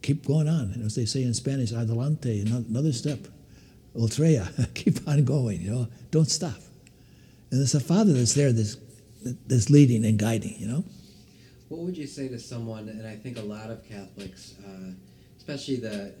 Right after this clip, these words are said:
Speaker 2: generation o-, of my father's generation, they think of God the Father, and, and the first thing they'll say is the Old Testament God. You know, th-,
Speaker 1: Mm.
Speaker 2: they have a difficult time relating to this Abba, you know, this, this daddy.
Speaker 1: Mm.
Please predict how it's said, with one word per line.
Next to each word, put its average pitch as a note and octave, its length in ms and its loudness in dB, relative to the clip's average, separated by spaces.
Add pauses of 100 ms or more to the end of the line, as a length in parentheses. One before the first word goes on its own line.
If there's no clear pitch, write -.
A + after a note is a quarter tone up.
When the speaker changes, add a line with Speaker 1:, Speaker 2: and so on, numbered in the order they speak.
Speaker 2:
generation G2+ 760 -10
o-, G2 200 -14
of F#2 100 -14
my A2 160 -10
father's F#2 400 -12
generation, F#2 680 -10 (920)
they C3 80 -6
think C#3 260 -6
of B2 140 -8
God A2+ 240 -8
the G#2+ 80 -14
Father, G#2+ 400 -12
and, G#2 240 -10
and G#2 200 -12
the G2+ 60 -10
first C3 300 -10
thing A#2 120 -10
they'll G#2 120 -12
say G#2+ 240 -12
is G2 140 -8
the G2 100 -12
Old G2 220 -14
Testament F#2 460 -16
God. F#2 140 -16 (500)
You G#2 80 -14
know, G3+ 200 -10
th-, F#3 260 -18 (580)
Speaker 1:
Mm. B2+ 160 0
Speaker 2:
they G#2 80 -2
have C3 180 -10
a A#2+ 60 -10
difficult C3+ 580 -14
time A2 360 -14
relating G2 480 -12
to F#2+ 100 -20
this F#2+ 260 -18 (200)
Abba, F#2 180 -18 (340)
you G2+ 80 -16
know, G2 100 -16
this, F#2+ 260 -18
this G2 220 -18
daddy. F#2+ 520 -20 (340)
Speaker 1:
Mm. A2 260 -2